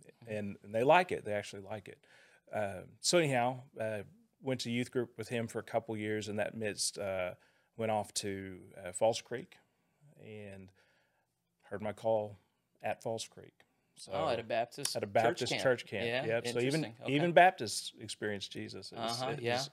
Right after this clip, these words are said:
Speaker 1: it was good.
Speaker 2: Yeah.
Speaker 1: Um, I actually went to church camp chasing a girl.
Speaker 2: Yes. Okay. Yeah.
Speaker 1: I mean,
Speaker 2: How
Speaker 1: why
Speaker 2: could
Speaker 1: else
Speaker 2: you
Speaker 1: go,
Speaker 2: not?
Speaker 1: why
Speaker 2: Yeah.
Speaker 1: else go to church
Speaker 2: Yeah.
Speaker 1: camp? And, uh, you know, a fourth night, music's playing, preacher's talking, and I'm just oblivious to the world. And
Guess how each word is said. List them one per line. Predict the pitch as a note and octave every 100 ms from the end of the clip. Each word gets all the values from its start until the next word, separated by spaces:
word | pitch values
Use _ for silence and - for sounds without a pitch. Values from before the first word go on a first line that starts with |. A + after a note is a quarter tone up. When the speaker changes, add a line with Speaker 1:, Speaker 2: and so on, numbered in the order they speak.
| -
Speaker 1:
it |
was | A2
good. | G#2 B2 B2+ G2 - -
Speaker 2:
Yeah. | A2+ C#3 -
Speaker 1:
Um, | A2+ A#2 A2+ G#2+ F#2+ F#2+ _ _ - - _ _ _ _ _ _ - - _
I | D3
actually | C#3+ C3+
went | B2 G#2+
to |
church | G#2 B2 -
camp | G#2 -
chasing | B2 G#2+ F2+
a |
girl. | F#2+ G2+ E2+ A2+ - _ _ _
Speaker 2:
Yes. | E3 C#3+ -
Okay. | D3 - A2 -
Yeah. | B2 A2+
Speaker 1:
I | A2+
mean, | B2 G#2+
Speaker 2:
How | G2+
Speaker 1:
why | A#2
Speaker 2:
could | B2
Speaker 1:
else | A#2+
Speaker 2:
you |
Speaker 1:
go, | B2+
Speaker 2:
not? | B2
Speaker 1:
why | B2
Speaker 2:
Yeah. | B2+
Speaker 1:
else | C#3
go | D3
to | B2+
church | A2+ G#3+ -
Speaker 2:
Yeah. | B2
Speaker 1:
camp? | F#2 - - - - _
And, | A#2+ B2 A#2+ A2+
uh, | A2 G#2 G2+ F#2+ - - -
you | - A2
know, | G2+
a | G2+ - _ _ _ _ _
fourth | - - B2 A#2
night, | A#2+ A2 A2+ A2 -
music's | A2+ A2 G#2+ -
playing, | - A2 G#2+ G#2+ G#2
preacher's | - G#2+ G2+ G#2
talking, | - G2 G2 G#2+ G#2 G2
and | F2+ F2 F2+
I'm | F#2
just | G2 F#2 - -
oblivious | G2+ G#2 G#2+ G2+ G2+
to | - F#2+
the |
world. | F#2+ G2+ G2+ G2 F#2+
And | F2